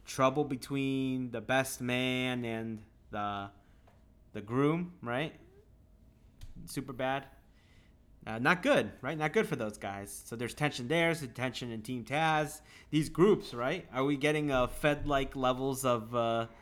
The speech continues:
breaking up, uh, groups? We'll see. Promo nine is backstage with Dark Order. Uh, they're trying to dis-, they're trying to think of who's gonna challenge Darby, right, for his open challenge.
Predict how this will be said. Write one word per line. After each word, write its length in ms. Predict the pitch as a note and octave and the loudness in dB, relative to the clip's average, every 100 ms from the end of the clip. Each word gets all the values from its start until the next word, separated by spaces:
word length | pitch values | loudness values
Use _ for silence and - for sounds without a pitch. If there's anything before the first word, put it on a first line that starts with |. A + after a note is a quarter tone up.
| - - - | -20 -20 -2
breaking 400 | C3 C3 C3 B2 | -2 0 -4 0
up, 260 | D3 - - - - - | 0 -2 -12 -20 -20 -10
uh, 440 | - A#2+ A#2 A2+ A2+ A2+ A2+ | -4 0 0 0 -4 -8 -6
groups? 440 | B2+ G3+ - - - - - - | -4 -4 -6 -14 -16 -20 -18 -6
We'll 120 | B2+ | -4
see. 440 | - A#3 A#3+ A3 - - - - - - - - - - - - - | 0 2 2 -2 -8 -12 -14 -18 -20 -20 -20 -20 -20 -20 -20 -14 2
Promo 300 | F3 F3+ E3+ | 4 4 4
nine 380 | D3+ D#3 D#3 | 6 6 4
is 160 | D3 C3 | 2 2
backstage 480 | C#3 C#3 C#3+ D3+ - | 4 4 4 2 2
with 80 | A#2 | 4
Dark 240 | C3+ C3 | 4 6
Order. 500 | B2+ C3+ C#3+ D3+ D3+ - | 4 4 6 4 2 -8
Uh, 240 | - B2 A#2+ | 0 2 4
they're 140 | C3 | 2
trying 280 | C#3+ E3+ F#3 | 4 4 4
to 120 | F3+ | 2
dis-, 360 | E3+ D#3+ D3 - - | 0 0 -4 -10 -6
they're 100 | C#3+ | -2
trying 280 | F#3+ G3+ | 2 2
to 160 | F3+ D3+ - - | 2 -2 -4 -10
think 180 | - G3+ | -2 0
of 140 | E3 A2 | 0 0
who's 200 | E3 E3+ | -2 -2
gonna 200 | F3 D3+ | 0 -2
challenge 440 | - D#3+ D3+ A2+ | 2 4 4 2
Darby, 440 | C3+ C3+ B2+ G#2+ G2+ | 4 4 4 -2 -6
right, 300 | G#2+ B2 D3 | -4 -4 -4
for 140 | B2 | -4
his 140 | A#2+ | -2
open 260 | B2+ A#2 A#2+ | -2 -2 -4
challenge. 640 | G#2+ C3 D3 G#2+ G#2+ - | -2 0 0 -4 -8 -10